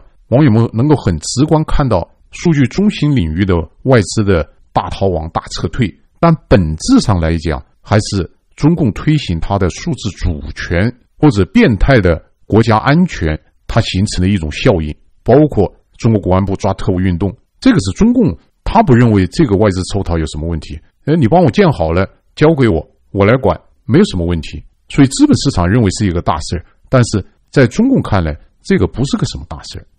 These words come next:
那么另外一个方面，与网友分享和讨论的是，外资撤离数据中心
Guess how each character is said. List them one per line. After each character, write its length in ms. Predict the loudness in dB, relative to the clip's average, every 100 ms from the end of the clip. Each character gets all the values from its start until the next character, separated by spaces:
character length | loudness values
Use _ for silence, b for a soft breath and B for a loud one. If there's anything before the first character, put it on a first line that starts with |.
| _
那 100 | 2
么 80 | 6
另 100 | 6
外 140 | 6
一 20 |
个 80 | 4
方 180 | 4 4
面， 160 | 4
与 140 | 4 2
网 180 | 2 0
友 240 | -2 -4 -10 _
分 200 | -2 0
享 280 | 2 0 -4 -10
和 120 | -8 -6
讨 180 | -4 -6
论 200 | -4 -4
的 80 | -6
是， 200 | -6 -10 -12 _ 0
外 180 | 2
资 240 | 2 0 -6 -6
撤 180 | -4 0
离 140 | 0
数 260 | 0 -4 -6
据 160 | -4 -6
中 240 | -2 -4
心 240 | 0 -2